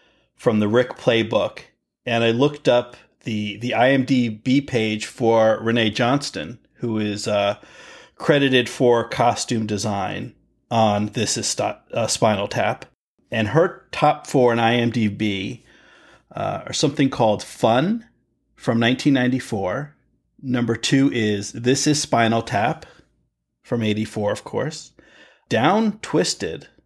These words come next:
from eighty-seven. And then Night Angel from nineteen ninety. And, and Renee is credited as costume designer on all of those except for Spinal Tap, where it's costume and wardrobe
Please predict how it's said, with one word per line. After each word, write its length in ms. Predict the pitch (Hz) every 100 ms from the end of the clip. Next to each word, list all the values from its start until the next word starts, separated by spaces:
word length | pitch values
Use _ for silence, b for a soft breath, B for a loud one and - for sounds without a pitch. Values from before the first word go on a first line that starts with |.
| _ _ _
from 220 | - 117 123
eighty-seven. 840 | 131 127 - 143 139 147 160 170 - _ _ _ _ _ _
And 180 | 123 113
then 200 | 120 110
Night 280 | 123 160 160
Angel 600 | 127 135 131 104 - - _ _
from 180 | - 117
nineteen 460 | 113 120 - 127 110
ninety. 560 | 113 110 101 92 110 - _ _ _ _ -
And, 220 | 117 117
and 160 | 120 113
Renee 300 | 117 127 127
is 220 | 117 -
credited 500 | - 139 123 120 113
as 160 | 101 -
costume 560 | - 147 147 - 143
designer 640 | 131 117 120 120 120 120 120
on 200 | 107 107
all 240 | 107 123 123
of 80 | 120
those 260 | 117 113
except 260 | 113 131 113
for 100 | 110
Spinal 420 | - 123 120 120
Tap, 400 | - 110 110 -
where 140 | 110
it's 160 | 98 -
costume 640 | - 123 120 - 123 113 107
and 220 | 92 101
wardrobe 680 | 113 135 - - - -